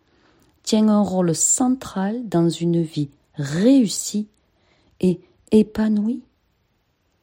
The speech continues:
Il ne s'agit pas seulement de jouir de la paix, mais de goûter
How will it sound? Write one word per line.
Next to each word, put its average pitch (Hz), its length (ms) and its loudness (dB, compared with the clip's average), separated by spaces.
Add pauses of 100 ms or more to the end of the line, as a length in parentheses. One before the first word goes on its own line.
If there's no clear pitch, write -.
(1000)
Il 165 120 2
ne 156 80 4
s'agit 147 420 -4
pas 170 240 -8
seulement 143 540 -4
de 147 160 -4
jouir 147 500 -2
de 139 80 -4
la 127 160 -4
paix, - 340 -8 (760)
mais 165 100 0
de 156 160 0
goûter 147 760 -6